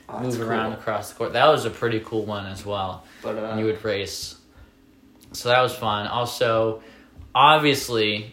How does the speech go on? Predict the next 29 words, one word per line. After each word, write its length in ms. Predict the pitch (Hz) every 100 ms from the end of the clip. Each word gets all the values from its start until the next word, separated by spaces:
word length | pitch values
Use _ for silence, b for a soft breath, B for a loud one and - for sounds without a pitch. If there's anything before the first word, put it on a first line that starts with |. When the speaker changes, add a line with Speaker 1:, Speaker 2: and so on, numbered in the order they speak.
| 120
Speaker 2:
Wii 160 | 127
Sports 360 | 120 - 123 113
Resort, 560 | 110 113 113 - - -
classic, 1000 | - - 160 160 151 110 101 113 107 - -
classic 720 | - 131 123 117 104 - 117
indeed. 460 | 110 107 101 98 - b b b b b -
Um, 480 | 117 117 110 107 107
Speaker 1:
I, 240 | 151 233 254
I 100 | 175
might 240 | 160 254
prefer 240 | - - 147
Go 200 | 127 127
Vacation 520 | 117 - 110 107 120
to 80 | 104
Wii 180 | 113 107
Sports 400 | - 104 104 104
Resort. 480 | 101 98 104 - - - 107
Speaker 2:
Go 360 | 101 110 117 123
Vacation. 400 | 113 101 101 98
Speaker 1:
I 80 | 220
mean, 80 | 196
Wii 100 | 240
Sports 300 | - 240 233
Res-, 100 | 139 139 -
Resort 360 | 156 147 156 156
has 200 | 131 127
more 260 | 127 131
fun, 260 | 131 127 113
uh, 280 | 107 90